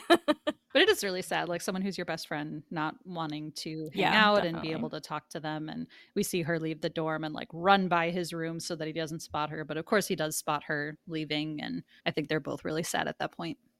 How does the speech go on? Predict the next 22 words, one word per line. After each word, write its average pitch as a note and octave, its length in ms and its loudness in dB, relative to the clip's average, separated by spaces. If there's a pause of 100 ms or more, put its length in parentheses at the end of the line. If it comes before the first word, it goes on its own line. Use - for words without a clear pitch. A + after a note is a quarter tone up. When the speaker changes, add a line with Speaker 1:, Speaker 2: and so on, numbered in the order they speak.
Speaker 1:
Yeah, A3 300 6
because E4+ 240 8
he's F#4 200 6
the E4 100 2
person C#4+ 380 2
she C4+ 200 -2
would B3 140 2
talk C4+ 260 4
to G3 240 2
about G3 240 2
something G3+ 300 -2
like F#3 160 -2
this F#3+ 160 -4
happening. F#3+ 600 -2 (160)
You - 60 -10
know, F#3 160 -2
if G3 140 -8
it G3 60 -4
happened F#3+ 260 -2
with F#3+ 80 0
somebody F3+ 200 -2
else, F#3+ 360 -4